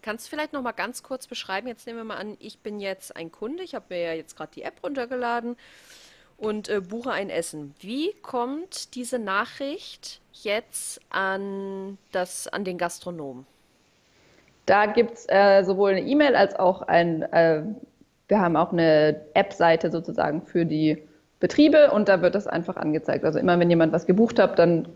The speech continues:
Speaker 2: kriegt der Gastronom eine Benachrichtigung.
Speaker 1: Okay, also da steht dann auch drin,
Speaker 2: Genau.
Speaker 1: ah nee, der, der Kunde kommt dann direkt vor Ort und sagt, was er gerne haben möchte, oder? Oder sagt
Speaker 2: Das
Speaker 1: er das
Speaker 2: kommt
Speaker 1: schon in der App?
Speaker 2: Nee, das kommt drauf an. Also der Kunde sieht ja, was ungefähr angeboten wird.
Speaker 1: Mhm.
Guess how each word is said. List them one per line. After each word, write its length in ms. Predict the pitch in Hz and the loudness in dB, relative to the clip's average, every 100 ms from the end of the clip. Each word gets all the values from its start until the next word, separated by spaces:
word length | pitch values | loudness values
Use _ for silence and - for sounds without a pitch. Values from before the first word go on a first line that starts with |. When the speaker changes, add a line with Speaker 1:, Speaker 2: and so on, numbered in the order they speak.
| - | -20
Speaker 2:
kriegt 340 | - 226 220 - | -2 0 0 4
der 480 | 180 175 175 - - _ _ | 6 6 4 0 -16 _ _
Gastronom 420 | 170 175 180 165 | -4 -2 -2 -2
eine 100 | 165 | 0
Benachrichtigung. 720 | 156 151 - 185 - 147 151 - - - | 0 0 -2 -4 -6 -2 0 -2 -8 -8
Speaker 1:
Okay, 340 | 190 180 151 | -6 -6 -8
also 260 | 120 170 180 | -6 -6 -4
da 120 | 180 | -6
steht 200 | - 185 | -6 -8
dann 120 | 175 | -6
auch 100 | 165 | -8
drin, 220 | - 175 | -6 -2
Speaker 2:
Genau. 100 | 190 185 180 175 - | 0 2 0 -2 -6
Speaker 1:
ah 80 | - | -2
nee, 160 | 208 202 | 0 2
der, 280 | 175 165 | 2 2
der 120 | 160 165 | -2 -6
Kunde 440 | 226 214 214 202 _ - | -4 0 0 -2 _ -2
kommt 260 | 214 208 | 0 0
dann 360 | 196 190 185 190 _ - | -4 -4 -6 -10 _ -8
direkt 240 | 190 175 - | -4 -4 -4
vor 120 | 190 | 0
Ort 200 | 185 208 | 2 0
und 120 | 190 | -2
sagt, 280 | 185 185 - | 0 0 -2
was 140 | 175 | -10
er 80 | 175 | -10
gerne 280 | 151 143 143 | -8 -8 -8
haben 280 | 147 143 143 | -10 -10 -12
möchte, 280 | 139 - 135 | -14 -14 -14
oder? 260 | 143 214 381 _ - | -10 -10 -12 _ -12
Oder 240 | 214 202 | -2 4
sagt 140 | 220 | 6
Speaker 2:
Das 40 | 247 | 6
Speaker 1:
er 80 | 262 | 6
das 60 | |
Speaker 2:
kommt 80 | 311 | 4
Speaker 1:
schon 100 | 220 | 4
in 120 | 185 | 2
der 160 | 196 - | 0 -4
App? 100 | 151 - - _ _ _ _ _ _ _ - | -6 -12 -20 _ _ _ _ _ _ _ 0
Speaker 2:
Nee, 200 | 220 220 | 4 6
das 180 | 226 - | 4 2
kommt 240 | 269 254 | 2 4
drauf 140 | 240 | 2
an. 160 | - 180 | 2 0
Also 140 | 190 202 | 0 0
der 100 | 208 | 2
Kunde 280 | 262 254 | 4 4
sieht 180 | 220 262 | 4 2
ja, 100 | 233 | 2
was 140 | 214 214 | 2 0
ungefähr 400 | 247 262 269 170 | 0 2 4 4
angeboten 560 | 269 262 269 277 277 | 2 2 2 4 2
wird. 240 | 277 294 233 | 4 4 2
Speaker 1:
Mhm. 300 | 226 226 | -6 -8